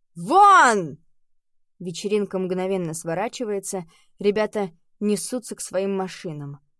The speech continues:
Увидев, как Рут выходит из трейлера с бейсбольной битой и направляется ко мне, я слезаю с Пайпер и позволяю ей убежать, пока Рут не проломила ей череп. Потому что она действительно способна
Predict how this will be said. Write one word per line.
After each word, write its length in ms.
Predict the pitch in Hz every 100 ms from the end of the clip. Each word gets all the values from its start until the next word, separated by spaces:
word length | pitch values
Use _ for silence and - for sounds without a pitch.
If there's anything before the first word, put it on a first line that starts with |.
| _ _ _ -
Увидев, 400 | 202 226 214 -
как 240 | 220 -
Рут 200 | 247 190
выходит 440 | 180 - 208 196
из 140 | 190 -
трейлера 460 | 202 220 208 180
с 60 | 175
бейсбольной 560 | 175 180 185 202 190 185
битой 320 | 202 202 180
и 40 |
направляется 600 | 170 175 180 202 269 -
ко 140 | - 175
мне, 280 | 165 156 - _ _ _
я 140 | 254 254
слезаю 380 | 262 233 233
с 100 | 208
Пайпер 380 | - 247 247 233
и 120 | -
позволяю 540 | 196 190 175 180 202 196
ей 160 | 190
убежать, 640 | 190 185 202 185 147 - - _ _ _
пока 260 | 240 220 214
Рут 180 | 233 226
не 100 | 196
проломила 480 | 185 175 170 175 175
ей 220 | 170 165
череп. 440 | - 151 139 - - _ _ _ _ -
Потому 300 | 208 220 214
что 180 | -
она 160 | 214 202
действительно 640 | 196 170 208 220 208 170
способна 680 | 165 175 170 175 151 147 139